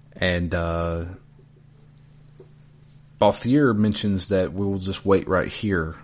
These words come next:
Since Cid's not here yet, we'll wait here for him and, uh, kinda, like, do an ambush on him.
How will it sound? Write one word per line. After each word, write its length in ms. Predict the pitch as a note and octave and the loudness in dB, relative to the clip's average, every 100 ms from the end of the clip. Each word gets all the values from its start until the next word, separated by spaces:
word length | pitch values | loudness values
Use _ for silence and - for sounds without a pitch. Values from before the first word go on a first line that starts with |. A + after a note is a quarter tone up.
| - | -10
Since 280 | - F2+ | -6 -2
Cid's 380 | - - G2+ F2 | -2 0 0 0
not 160 | F#2 C#2 | -4 -4
here 220 | - G#2 | 0 0
yet, 220 | F2 E2+ | 2 -2
we'll 120 | D2+ F2+ | -2 0
wait 220 | F#2+ - | 0 0
here 220 | - G2 | 0 -2
for 160 | - E2+ | -2 -6
him 400 | - F#2+ G2 F#2 - - - - - - - | 0 2 2 -2 -10 -20 -20 -20 -20 -20 -10
and, 420 | - F2+ E2+ E2+ | -4 -2 -2 -2
uh, 440 | E2 D#2+ D#2+ D#2+ D#2 E2+ - | -2 -2 -4 -4 -6 -12 -10
kinda, 180 | F#2+ F2+ | -4 -4
like, 220 | E2 C2+ | -4 -6
do 140 | E2 D#2+ | -4 -2
an 80 | |
ambush 420 | D2 F2 D#2 D2+ - | -2 -2 -4 -4 -4
on 160 | C#2 | -4
him. 140 | C2+ | -4